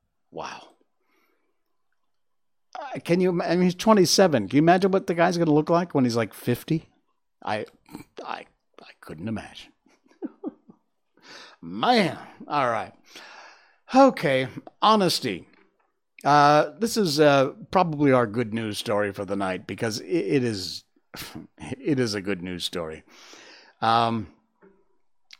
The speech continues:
a principle to hold on to. This is a story from The Star, which is a major news outlet here in Malaysia. Uh, the link is in our show notes.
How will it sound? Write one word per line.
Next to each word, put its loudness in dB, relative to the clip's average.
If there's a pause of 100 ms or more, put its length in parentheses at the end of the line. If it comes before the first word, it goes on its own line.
a 2
principle 6
to 2
hold 8
on 6
to. -2
This 4
is 0
a 4
story 8
from 2
The 0
Star, 2
which -6
is -8
a -2
major -6
news -6
outlet -10
here -12
in -12
Malaysia. -14 (560)
Uh, 4
the 0
link 8
is 6
in 2
our 0
show -6
notes. -14